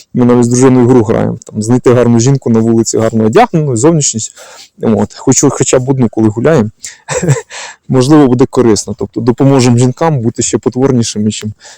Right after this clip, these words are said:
є насправді. <laughs> Вони цього, бачу, дуже прагнуть, е, під дією Грегорі моди і всього іншого. Та й таке. Сподіваюсь, було цікаво.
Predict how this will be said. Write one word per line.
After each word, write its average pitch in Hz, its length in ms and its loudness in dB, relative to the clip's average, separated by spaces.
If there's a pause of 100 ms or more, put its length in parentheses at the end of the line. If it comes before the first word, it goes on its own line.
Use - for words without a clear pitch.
(160)
є 127 160 2
насправді. 110 540 0 (480)
<laughs> - 340 -6
Вони 127 260 0
цього, 117 240 2
бачу, 117 320 0
дуже 113 480 0
прагнуть, 107 400 -6 (600)
е, 113 180 -10
під 120 140 0
дією 113 360 2 (320)
Грегорі 113 400 2
моди 139 360 2
і 113 60 4
всього 117 320 -2
іншого. 110 420 -2 (1000)
Та 180 100 2
й 170 60 4
таке. 101 360 -2 (340)
Сподіваюсь, 127 520 2
було 120 220 0
цікаво. 180 540 0